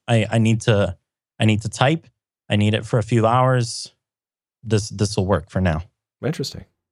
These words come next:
Speaker 1: Yeah.
Speaker 2: Cool. Well, I think that's gonna do it for this episode, Tim.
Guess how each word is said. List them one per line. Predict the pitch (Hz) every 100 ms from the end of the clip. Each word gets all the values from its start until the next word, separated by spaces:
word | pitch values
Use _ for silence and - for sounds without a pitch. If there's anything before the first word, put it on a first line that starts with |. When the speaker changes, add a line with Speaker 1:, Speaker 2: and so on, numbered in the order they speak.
| _
Speaker 1:
Yeah. | 107 92 - _ _ _ -
Speaker 2:
Cool. | 143 - _ _ _ _ - - - - - _ _ _
Well, | 139 143
I | 156
think | 180 170
that's | 165
gonna | - 139
do | 123 135
it |
for | 139
this | 120 -
episode, | 160 151 110 98
Tim. | - 135